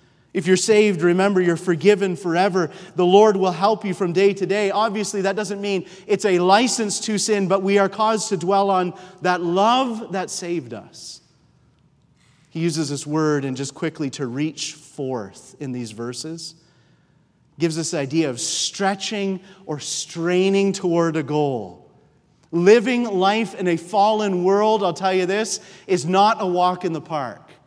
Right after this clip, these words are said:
If you're gonna live your life for the Lord, the Lord already warned us, listen, you're going to encounter persecutions. You're going to encounter oppositions. And so this,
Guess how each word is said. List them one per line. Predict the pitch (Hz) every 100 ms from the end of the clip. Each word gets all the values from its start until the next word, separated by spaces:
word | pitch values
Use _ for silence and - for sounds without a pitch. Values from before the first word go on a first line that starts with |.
| _ _ _ _ _ _ _ _ _ _
If | 160
you're | 151 240
gonna | 285 285
live | 269 240
your | 254
life | 247 247 247
for | 240
the | 214
Lord, | 220 233 220
the | 208
Lord | 226 262
already | 247 226 214
warned | 202 226 240 202
us, | 170 - - - - _ _ _ - - _ _ _
listen, | 185 233 233 220 175
you're | 185
going | 208 262 285
to | 226
encounter | 226 196 - 226 220 196
persecutions. | 170 165 139 139 - 107 - - - - - _ _ _ _ _ _ _ _ _ -
You're | -
going | 285 277
to | 254
encounter | 240 214 - 240 240 220
oppositions. | 208 185 190 160 202 196 220 190
And | 180 175
so | 226
this, | 202 196